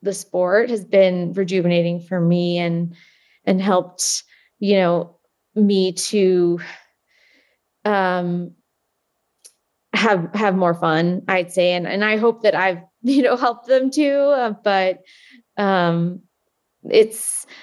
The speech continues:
that, that has been great. And it, it's like, it, kind of this unspoken bond, you know, that I feel like I even have with these, these high schoolers who, um, have a love for the same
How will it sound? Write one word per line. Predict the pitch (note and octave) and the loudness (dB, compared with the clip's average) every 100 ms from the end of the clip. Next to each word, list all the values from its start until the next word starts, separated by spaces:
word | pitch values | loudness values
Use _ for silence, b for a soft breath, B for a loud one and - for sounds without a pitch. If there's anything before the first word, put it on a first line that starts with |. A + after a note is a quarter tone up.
| B | B
that, | G#3 G3 - | -2 -2 -2
that | G#3+ F#3+ - - | -2 0 -2 -8
has | F#3+ F3 | -10 -6
been | E3+ G3 F#3 | 0 0 0
great. | F3 F3 E3+ | 0 2 2
And | G#3 | 0
it, | A#3 | -2
it's | C4 C4 | 0 2
like, | C4+ B3+ | 2 0
it, | G2+ E3 D3 F3 A3 | -4 -4 -2 -4 -2
kind | C4+ C4+ | 0 0
of | A#3+ | 0
this | G#3+ | 0
unspoken | A3 G3+ A3 G#3+ G#3+ F#3+ | 0 0 0 0 0 -2
bond, | F#3+ F#3+ F#3 | 0 -2 -4
you | F#3+ F#3+ | -6 -2
know, | F#3+ | 0
that | F#3+ F3 | 2 2
I | F#3 | 2
feel | G3 G3 | 0 0
like | F#3 F#3 | 0 -2
I | |
even | F#3 F3+ F3 | -10 -10 -8
have | F3 F3 | -8 -6
with | F#3 | -4
these, | - F3 E3+ E3+ - B B B _ - | 2 2 2 -2 -14 B B B _ -6
these | F#3 | -2
high | G#3+ | 0
schoolers | G#3+ E3 D#3 D#3+ F#3+ - | 0 0 0 2 2 0
who, | G#3 F3+ F3 F3 F3 b b b b b - | -2 0 0 -2 -8 b b b b b -2
um, | G#3 F#3+ F#3 - - G3 - _ - - - _ - | 0 2 0 0 -2 -4 -6 _ -8 -8 -8 _ -14
have | A3 G#3 F3+ | -6 -2 0
a | |
love | F3+ E3 - | 2 0 -2
for | F#3 | -4
the | F#3 | -2
same | F#3 F3 E3+ E3+ | 0 2 2 0